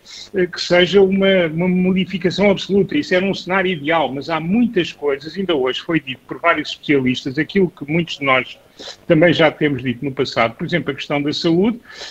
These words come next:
Nós temos agora, por razões conjunturais, uma sintomatologia mais óbvia,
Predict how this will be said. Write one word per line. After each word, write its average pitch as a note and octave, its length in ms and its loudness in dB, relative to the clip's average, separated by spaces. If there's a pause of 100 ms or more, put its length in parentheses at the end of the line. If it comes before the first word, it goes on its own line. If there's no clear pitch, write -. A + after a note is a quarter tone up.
Nós E3+ 300 2
temos F#3+ 320 2
agora, F#3 280 4
por F3 240 -2
razões F3+ 360 0
conjunturais, E3 1000 0 (360)
uma F#3+ 500 4
sintomatologia F3+ 1080 -2
mais D#3 400 0
óbvia, D#3 560 0